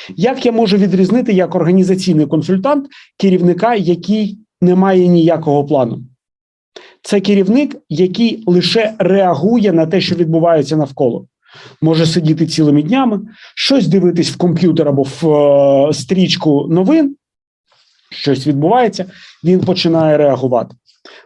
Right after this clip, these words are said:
Проблема в тому, що це вже запізно. Якщо в нас є якийсь план,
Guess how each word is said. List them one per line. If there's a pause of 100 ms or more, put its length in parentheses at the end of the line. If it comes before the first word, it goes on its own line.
Проблема
в
тому,
що
це
вже
запізно. (440)
Якщо
в
нас
є
якийсь
план,